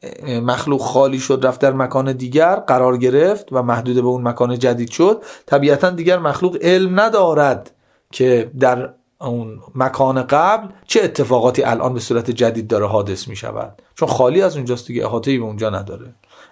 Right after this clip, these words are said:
اما خداوند عظیم الشأن است، مالک است، دیان است، یعنی قائم است بر سر کار خودش. «فلا یخلو منه مکان»، هیچ مکانی از خداوند خالی نیست.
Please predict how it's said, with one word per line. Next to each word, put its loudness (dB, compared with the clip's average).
اما 2
خداوند 0
عظیم -4
الشأن -2
است، -4
مالک 0
است، 2
دیان 0
است، -2
یعنی -8
قائم -2
است -4
بر -6
سر -6
کار -6
خودش. -10
«فلا 2
یخلو 0
منه -2
مکان»، -2
هیچ -6
مکانی 0
از -2
خداوند 0
خالی 0
نیست. -8